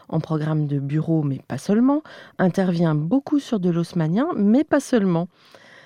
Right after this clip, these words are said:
Elle est implantée dans le onzième arrondissement de Paris et compte une trentaine de personnes. Vous vous définissez comme un homme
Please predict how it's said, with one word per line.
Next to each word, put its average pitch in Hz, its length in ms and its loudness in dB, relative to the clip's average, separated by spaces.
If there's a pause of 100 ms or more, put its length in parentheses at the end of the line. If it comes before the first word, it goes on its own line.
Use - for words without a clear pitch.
(140)
Elle 165 180 2
est 143 240 -2
implantée 240 500 0
dans 180 120 2
le 147 240 0
onzième 240 400 2
arrondissement 175 540 0
de 165 80 0
Paris 156 360 -2 (280)
et 175 120 4
compte 247 320 -2
une 156 140 2
trentaine 277 480 0
de 226 80 2
personnes. 139 580 -4 (400)
Vous 165 120 2
vous 160 180 0
définissez 165 760 0
comme 135 240 -4
un 139 220 -2
homme 139 240 0